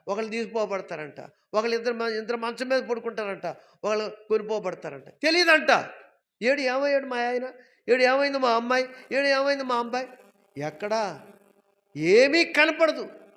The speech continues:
ర్యాప్చర్ అంటే కన్ను రెప్ప పాటులో ఆ యొక్క కార్యం అనేది దేవుడు జరిగించేస్తాడు. అలా ఉంటుంది దేవుని యొక్క రాకడ దినము. కాబట్టి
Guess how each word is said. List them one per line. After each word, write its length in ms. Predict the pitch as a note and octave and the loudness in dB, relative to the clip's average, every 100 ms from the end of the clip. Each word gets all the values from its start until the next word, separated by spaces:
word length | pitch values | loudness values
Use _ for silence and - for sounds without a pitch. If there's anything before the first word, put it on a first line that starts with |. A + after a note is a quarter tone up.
| _ _ | _ _
ర్యాప్చర్ 500 | E3 A#3 C4 - C4 | 0 2 2 2 2
అంటే 140 | B3+ A#3+ | 2 -2
కన్ను 320 | - C4 C4+ | 0 2 2
రెప్ప 380 | C4+ C4 - - | 2 2 2 -2
పాటులో 800 | - G#3+ A3 A#3+ A#3 A3+ G#3+ - - - - | 0 6 6 6 4 2 0 -2 -12 -8 0
ఆ 120 | G3 | 2
యొక్క 580 | G3+ G3 G3 F#3 F3 - - _ _ - | 2 0 0 0 0 -6 -20 _ _ -2
కార్యం 560 | E3 G3 A3+ B3+ A#3+ | 2 4 4 2 0
అనేది 260 | A3+ A3 F3 | 0 -2 -2
దేవుడు 260 | F#3+ G3 E3+ - | -4 -4 -10 -10
జరిగించేస్తాడు. 760 | D#3 D#3+ C#3+ - - _ _ - _ _ _ _ A3+ _ _ _ _ _ - - - - | -8 -8 -10 -20 -20 _ _ -20 _ _ _ _ _ _ _ _ _ _ -20 -20 -12 2
అలా 160 | C4+ D#4+ | 6 8
ఉంటుంది 680 | E4+ F4 F4 E4+ - - D3+ | 6 2 6 6 4 -4 4
దేవుని 280 | C#4 D4 | 4 4
యొక్క 180 | D4 C#4+ | 0 0
రాకడ 520 | B3 G#3 A#3 B3+ B3 | 0 4 4 2 0
దినము. 600 | A3+ D3+ G3 G#3+ G#3+ D3+ - - _ _ _ G2+ G2+ _ | -2 0 0 0 0 -4 -12 -20 _ _ _ _ _ _
కాబట్టి 580 | D3 D3 C#3+ - C3+ B2 | -10 -10 -12 -14 -16 -16